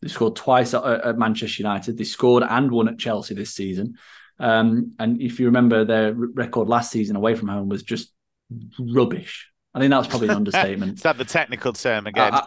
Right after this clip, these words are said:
Speaker 1: I, I think, I think I could have gone harsher, to be honest. Um, I think I've, I've, <laughs> I've gone very, very soft on them there.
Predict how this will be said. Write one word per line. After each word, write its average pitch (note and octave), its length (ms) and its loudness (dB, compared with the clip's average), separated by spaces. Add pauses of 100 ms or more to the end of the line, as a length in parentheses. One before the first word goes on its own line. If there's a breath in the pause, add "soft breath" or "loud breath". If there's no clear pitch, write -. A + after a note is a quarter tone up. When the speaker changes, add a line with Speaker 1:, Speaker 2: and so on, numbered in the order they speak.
Speaker 1:
I, - 100 2 (140)
I C#3 120 4
think, E3 200 4
I C#3+ 100 6
think F#3 140 8
I E3+ 60 6
could F3+ 160 6
have D#3 100 4
gone C#3+ 100 6
harsher, B2+ 500 4
to - 120 -10
be A2 120 0
honest. G#2+ 400 -2
Um, A#2 280 2
I B2 40 2
think B2+ 120 2
I've, A#2 120 2
I've, B2 380 -2
<laughs> - 0 -
I've - 220 0
gone C#3 260 -2
very, A#2+ 220 4
very A2+ 240 2
soft A2+ 300 -4
on G#2+ 120 -4
them G#2 140 -2
there. G#2 240 -2